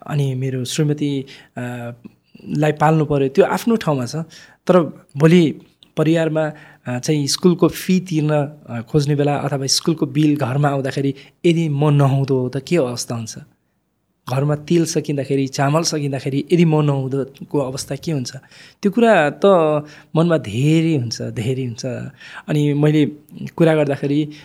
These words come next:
सुरुमा भएन, अनि मैले कन्भिन्स गरेँ, यो त एउटा अवसर पनि हो, किनकि एक सय पन्चानब्बे वटा देशलाई चाहिँ मैले एउटा, म, मैले नेतृत्व गरेर जाँदैछु, रिप्रेजेन्ट गर्दैछु। एक सय पन्चानब्बे दे-,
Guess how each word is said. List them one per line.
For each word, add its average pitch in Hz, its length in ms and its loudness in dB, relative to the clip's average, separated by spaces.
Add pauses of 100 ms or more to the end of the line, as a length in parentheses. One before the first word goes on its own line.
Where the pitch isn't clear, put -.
सुरुमा 151 380 0
भएन, 135 320 -2 (720)
अनि 147 140 -2
मैले 147 260 0
कन्भिन्स 160 480 4
गरेँ, 139 240 0 (360)
यो 156 80 0
त 151 360 0
एउटा 165 200 0
अवसर 165 500 4
पनि 165 160 2
हो, 120 160 0
किनकि 156 400 -2 (180)
एक 196 120 -4
सय 220 120 2
पन्चानब्बे 165 580 2
वटा 147 160 2
देशलाई 135 420 -4
चाहिँ 139 180 -6
मैले 135 220 -4 (400)
एउटा, 135 360 0
म, 113 460 -8 (200)
मैले 147 160 2
नेतृत्व 156 480 2
गरेर 139 220 2
जाँदैछु, 131 520 -4
रिप्रेजेन्ट 160 500 2
गर्दैछु। 135 380 0
एक - 140 -6
सय 170 100 -2
पन्चानब्बे 170 600 2
दे-, 127 520 -4